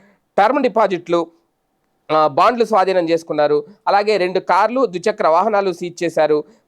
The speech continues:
పలమనేరులో దాదాపు మూడు కోట్లు విలువ చేసే మూడు అంతస్తుల ఇల్లు, ఒక ఫామ్ హౌస్, బినామీ పేర్లతో కొన్ని ప్లాట్లు, భూములు ఉన్నట్లు కూడా గుర్తించారు. అలాగే గంగవరంలో కోళ్ల ఫారం, వ్యవసాయ భూమి, చర స్థిర ఆస్తులు ఉన్నట్లు ఏసీబీ అధికారుల తనిఖీల్లో బయటపడింది.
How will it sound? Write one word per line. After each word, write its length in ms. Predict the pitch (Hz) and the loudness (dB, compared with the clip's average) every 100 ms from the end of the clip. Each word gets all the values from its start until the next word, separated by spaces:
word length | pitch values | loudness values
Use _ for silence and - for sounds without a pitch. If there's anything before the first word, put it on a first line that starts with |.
| - | -2
పలమనేరులో 480 | 202 262 254 240 214 | 0 2 2 2 2
దాదాపు 380 | 180 190 208 277 | 2 2 0 -4
మూడు 360 | 175 185 240 | -2 0 0
కోట్లు 320 | 233 233 254 | 0 -2 -2
విలువ 180 | 214 214 | 0 0
చేసే 360 | 202 196 208 156 | 2 -2 0 -2
మూడు 280 | 151 196 196 | 0 0 0
అంతస్తుల 440 | 190 226 226 185 | -2 -4 -2 -2
ఇల్లు, 240 | 196 311 - _ _ | -2 -4 -6 _ _
ఒక 200 | 175 180 | -2 0
ఫామ్ 360 | 160 185 185 254 | 0 0 2 2
హౌస్, 300 | 240 240 226 - | 0 -2 -6 -2
బినామీ 340 | 190 240 247 | 0 2 0
పేర్లతో 420 | 202 202 196 208 | 0 -2 0 -2
కొన్ని 260 | 196 170 160 | -2 0 -2
ప్లాట్లు, 500 | 160 180 208 220 220 | -2 0 0 0 -2
భూములు 360 | 170 185 202 196 | 0 0 0 0
ఉన్నట్లు 300 | 180 175 170 | 0 -4 -2
కూడా 160 | 170 | -2
గుర్తించారు. 600 | 160 156 156 147 147 143 - - _ 165 | -2 -6 -10 -2 0 -2 -4 -20 _ 0
అలాగే 340 | 214 220 160 | 2 0 0
గంగవరంలో 540 | 170 226 247 233 208 151 | -2 0 0 2 0 -2
కోళ్ల 340 | - 185 220 | 0 0 0
ఫారం, 360 | 220 208 247 277 _ | 0 0 -2 -6 _
వ్యవసాయ 440 | 143 175 214 208 208 | -4 -2 0 0 0
భూమి, 380 | 202 196 190 - _ _ - | -2 0 -4 -6 _ _ -2
చర 200 | 196 262 | 0 0
స్థిర 260 | 277 - 196 | -2 -2 0
ఆస్తులు 440 | 208 208 - 208 | 2 0 -2 -2
ఉన్నట్లు 380 | 196 180 180 196 | 0 0 -4 -4
ఏసీబీ 320 | 170 202 180 | -4 -4 -4
అధికారుల 360 | 165 170 170 165 | -4 -2 -2 -2
తనిఖీల్లో 420 | 156 160 175 165 | -4 -4 -2 0
బయటపడింది. 600 | 151 151 151 139 139 135 | 0 -2 -4 -2 -2 -4